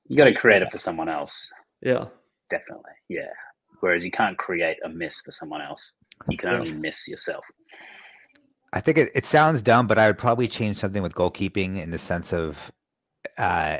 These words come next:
Speaker 3: like, if your goalkeeper, either something where along the lines, if you get some type of bonus, if you get enough saves, um, but you only get it if you've conceded. Um, or you concede,
Speaker 1: Oh,
Speaker 3: if you
Speaker 1: okay.
Speaker 3: concede in the first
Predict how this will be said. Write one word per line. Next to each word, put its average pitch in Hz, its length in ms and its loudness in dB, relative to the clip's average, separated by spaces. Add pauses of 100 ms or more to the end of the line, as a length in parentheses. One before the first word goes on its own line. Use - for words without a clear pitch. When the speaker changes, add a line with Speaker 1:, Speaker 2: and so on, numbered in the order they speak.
(140)
Speaker 3:
like, 95 300 -4
if - 180 -8
your 123 160 -4 (160)
goalkeeper, 135 800 2
either 131 320 4
something 156 300 0
where 139 200 4
along 113 260 2
the 104 60 -2
lines, 101 220 0
if 87 60 -12
you 95 60 -6
get 110 100 -4
some 131 80 -10
type 165 120 0
of 120 140 -2
bonus, 101 320 0
if - 60 -14
you 92 80 -10
get 98 80 -2
enough 87 260 -2
saves, 107 580 -2 (840)
um, 80 380 -2
but 110 140 -4
you 107 140 0
only 113 240 0
get 95 240 2
it 104 100 0
if - 260 -6
you've 95 200 -8
conceded. 98 640 -4 (1200)
Um, 76 360 -4 (140)
or 151 560 4
you 113 120 -2
concede, 120 680 -4
Speaker 1:
Oh, 87 360 2 (100)
Speaker 3:
if - 100 0
you 131 60 2
Speaker 1:
okay. 131 120 2
Speaker 3:
concede 147 200 2
in 135 60 0
the 127 80 2
first - 400 0